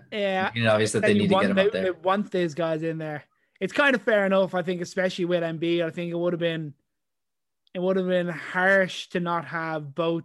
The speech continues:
Speaker 1: Jokic and Embiid in the All N B A first team, 'cause they've just been, they have been that good.
Speaker 2: Yeah.
Speaker 1: And
Speaker 2: Could they be
Speaker 1: it,
Speaker 2: any more obvious, though? Like, there,
Speaker 1: Yeah, <laughs>
Speaker 2: was there
Speaker 1: I
Speaker 2: no
Speaker 1: know,
Speaker 2: other
Speaker 1: yeah.
Speaker 2: way? <laughs>
Speaker 1: Yeah.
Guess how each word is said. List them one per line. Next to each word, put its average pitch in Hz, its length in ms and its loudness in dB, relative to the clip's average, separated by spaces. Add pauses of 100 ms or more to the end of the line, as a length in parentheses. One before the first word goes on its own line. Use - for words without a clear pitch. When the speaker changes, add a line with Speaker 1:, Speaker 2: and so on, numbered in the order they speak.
(120)
Speaker 1:
Jokic 165 720 -4 (120)
and 165 180 -4
Embiid 160 600 0 (520)
in 170 160 -4
the 165 120 0
All 165 180 0
N 165 120 -4
B 160 140 -2
A 160 100 -2
first 160 320 -8
team, 156 220 -8
'cause 151 160 -8
they've 156 180 -4
just 170 240 -6
been, 160 320 -4 (320)
they 170 60 -2
have 170 240 -2
been 175 160 -2
that 160 220 -6
good. 165 300 -2 (380)
Speaker 2:
Yeah. 165 460 2 (560)
Speaker 1:
And 214 100 -4
Speaker 2:
Could 156 100 4
they 175 80 4
be 190 120 4
Speaker 1:
it, 185 60 6
Speaker 2:
any 165 100 2
more 165 180 4
obvious, 147 380 0
though? 180 200 0
Like, 139 280 -2 (220)
there, 185 360 4
Speaker 1:
Yeah, 214 60 2
<laughs> - 20 6
Speaker 2:
was 214 100 4
there - 140 6
Speaker 1:
I - 40 6
Speaker 2:
no - 120 6
Speaker 1:
know, 139 80 6
Speaker 2:
other 147 160 4
Speaker 1:
yeah. 226 1200 0 (460)
Speaker 2:
way? 143 60 0 (560)
<laughs> - 0 -
Speaker 1:
Yeah. 180 420 0